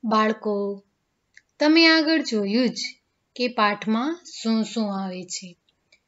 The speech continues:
તો ઘણા બધા પ્રાણીઓના નામ જોયા, પક્ષીઓના નામ જોયા, જીવજંતુઓના નામ જોયા, તેના રહેઠાણ વિશે જોયું. તો હવે આપણે આગળ આ પાઠમાં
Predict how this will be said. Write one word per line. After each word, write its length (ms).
તો 80
ઘણા 320
બધા 300
પ્રાણીઓના 680
નામ 300
જોયા, 540
પક્ષીઓના 680
નામ 300
જોયા, 500
જીવજંતુઓના 880
નામ 280
જોયા, 480
તેના 300
રહેઠાણ 520
વિશે 320
જોયું. 480
તો 60
હવે 200
આપણે 320
આગળ 400
આ 140
પાઠમાં 600